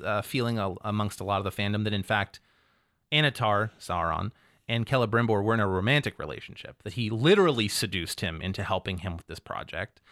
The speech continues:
And Celebrimbor doesn't know that Sauron is, you know, this Dark Lord. He thinks he's this hot elf dude, and they're gonna do this art project together.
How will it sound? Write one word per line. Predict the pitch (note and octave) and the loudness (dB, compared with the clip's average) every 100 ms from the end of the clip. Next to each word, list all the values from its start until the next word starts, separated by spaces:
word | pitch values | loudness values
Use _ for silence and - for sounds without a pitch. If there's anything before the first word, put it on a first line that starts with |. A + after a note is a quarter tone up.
| - - _ | -20 -20 _
And | G#2 G#2 G2+ G#2 | 0 0 -2 -2
Celebrimbor | C3 C3 B2 A#2 A2 G#2 | 0 0 2 2 2 4
doesn't | B2 B2+ G#2 | 4 2 0
know | F2+ F2 | -2 -2
that | F2+ - | -2 -4
Sauron | - F#2+ F#2+ F#2 F2+ | 0 2 2 2 0
is, | F2+ F#2+ F#2 - | -2 -4 -4 -10
you | A#2+ G#2 | -6 -4
know, | F#2 | -2
this | G2+ | -4
Dark | F#2+ E2 D#2+ - | -2 -2 -4 -6
Lord. | E2 F2 B2 | -2 0 0
He | A#2+ | -2
thinks | - G2+ - | -4 -4 -4
he's | G2+ | -6
this | G2 F#2 | -6 -8
hot | - - E2+ D2 _ _ _ - | -8 -2 -2 -2 _ _ _ 0
elf | C3 B2 - - | 0 0 -4 -8
dude, | A#2 F#2 F#2 B2 C#3 | -4 0 0 0 0
and | G#2 | 0
they're | G#2 G2 | 0 0
gonna | G2+ | 0
do | G2 G2 | 0 0
this | F#2+ - | -2 0
art | A#2 A2+ | -2 0
project | E2+ D#2 D#2 - | -2 -4 -4 -10
together. | C#2 D2+ D#2+ A2+ | -8 -4 -2 -4